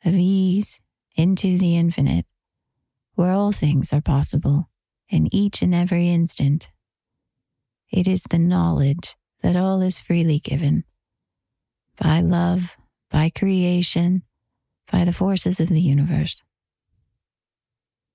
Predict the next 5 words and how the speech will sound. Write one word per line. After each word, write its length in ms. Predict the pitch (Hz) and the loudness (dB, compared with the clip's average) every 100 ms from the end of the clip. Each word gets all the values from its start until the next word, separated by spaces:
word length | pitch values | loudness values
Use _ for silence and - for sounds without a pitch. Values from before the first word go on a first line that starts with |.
| _ _ _ _ _ _ _ _ _ _ _ _ _ _ _ _ _ _ _ _ _ _ _ | _ _ _ _ _ _ _ _ _ _ _ _ _ _ _ _ _ _ _ _ _ _ _
You 200 | - 214 | -2 2
know 340 | 208 196 196 185 | 4 2 2 0
somewhere 560 | - 185 190 180 180 | 0 0 0 2 0
within 360 | 175 170 185 180 | 0 0 0 2
you 280 | 170 165 | 2 0